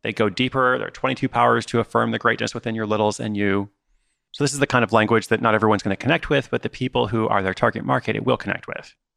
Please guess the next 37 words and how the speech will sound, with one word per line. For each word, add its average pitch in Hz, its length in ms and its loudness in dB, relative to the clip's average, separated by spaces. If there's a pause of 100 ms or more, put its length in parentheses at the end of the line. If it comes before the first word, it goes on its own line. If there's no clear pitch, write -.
which - 120 -14
is - 80 -12
always 104 240 2
important. - 520 -6 (920)
In 139 80 0
this 151 140 4
whole 135 160 4
section, 127 340 0
it 110 60 0
kind 107 140 2
of 101 80 0
goes 104 180 2
on 104 140 4
and 101 100 0
on. 110 160 4
We've 98 100 -8
got - 140 -4
the - 60 -18
twenty-two 107 320 -2
powers. 127 560 2
We're 107 60 -4
focused 120 340 -2
on 113 60 -2
the 120 60 -2
power 117 240 2
of - 80 -2
connection, 131 560 -2 (440)
uh, 107 140 -4
conscious 135 440 0
awareness. 131 680 -2
Uh, 104 120 -4
here 117 180 0
are 147 80 4
some 139 180 -2
examples 127 540 0
and 117 140 -2
feelings. - 560 -4